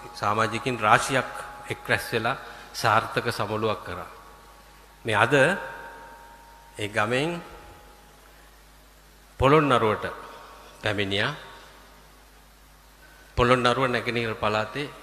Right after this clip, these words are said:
මම ආඥාපති වශයෙන් අණ දෙනකොට තිබිච්ච දිස්ත්‍රික් හතරෙන් එකක්. තිරුකුණාමලය, මඩකලපුව, අම්පාර සහ පොළොන්නරුව. පොළොන්නරුව ඉතාමත් වැදගත් දිස්ත්‍රික්කයක්.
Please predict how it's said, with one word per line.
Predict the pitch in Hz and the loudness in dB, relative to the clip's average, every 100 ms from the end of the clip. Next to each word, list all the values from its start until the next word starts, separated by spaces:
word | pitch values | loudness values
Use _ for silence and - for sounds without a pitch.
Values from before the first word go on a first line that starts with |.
| - - - - | -20 -20 -20 -8
මම | 104 110 120 - - - - - 113 | -4 -2 -2 -6 -14 -18 -20 -20 -8
ආඥාපති | 104 - 120 113 113 117 | -8 -4 -6 -4 -6 -4
වශයෙන් | 110 117 104 | -4 -4 -8
අණ | 92 98 | -6 -4
දෙනකොට | 107 107 104 107 123 - | -4 -4 -4 -6 -6 -8
තිබිච්ච | 110 113 - | -10 -8 -8
දිස්ත්‍රික් | 110 104 - 120 - | -8 -8 -8 -8 -4
හතරෙන් | 107 117 113 104 | -4 -4 -6 -6
එකක්. | 92 98 - - - - - - - - | -6 -6 -8 -14 -20 -20 -20 -20 -20 -10
තිරුකුණාමලය, | - 110 101 110 104 107 113 | -6 -4 -4 -2 -2 -2 -4
මඩකලපුව, | 110 104 104 107 104 104 | -4 -4 -2 -4 -4 -6
අම්පාර | 98 98 107 101 | -4 -2 -2 -2
සහ | - 107 | -8 -10
පොළොන්නරුව. | - 104 101 90 78 - - - - - - - - - - - - - - - - | -6 -6 -6 -8 -12 -16 -20 -20 -20 -20 -20 -20 -20 -20 -20 -20 -20 -20 -20 -20 -4
පොළොන්නරුව | 123 120 117 120 | 0 2 2 0
ඉතාමත් | 120 120 120 131 131 - - - - - - - | -2 0 2 2 -4 -8 -16 -16 -20 -20 -20 -12
වැදගත් | 104 104 120 131 139 - - - - - - - - - - - - | -4 0 0 0 -6 -10 -16 -20 -20 -20 -20 -20 -20 -20 -20 -20 -4
දිස්ත්‍රික්කයක්. | 160 170 139 - 98 | 0 2 0 -4 -8